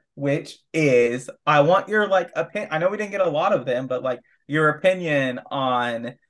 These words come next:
the bald man whose name I never can pronounce or remember, and you'll learn why in a minute, and Oric.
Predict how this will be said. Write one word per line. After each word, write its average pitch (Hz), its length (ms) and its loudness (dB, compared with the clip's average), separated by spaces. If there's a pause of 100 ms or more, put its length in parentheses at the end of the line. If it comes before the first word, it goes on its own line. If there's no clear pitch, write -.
(360)
the 143 120 4
bald 143 340 6
man 120 320 0
whose 131 220 -8
name 123 240 -4
I 120 80 -4
never 123 500 -6
can 143 140 -6
pronounce 120 400 -8
or 120 80 -12
remember, 120 680 -6
and 117 360 -6
you'll 143 220 -2
learn 127 240 -2
why 117 240 -6
in 120 80 -6
a 120 40 -4
minute, 117 360 -6 (200)
and 147 160 2
Oric. - 360 0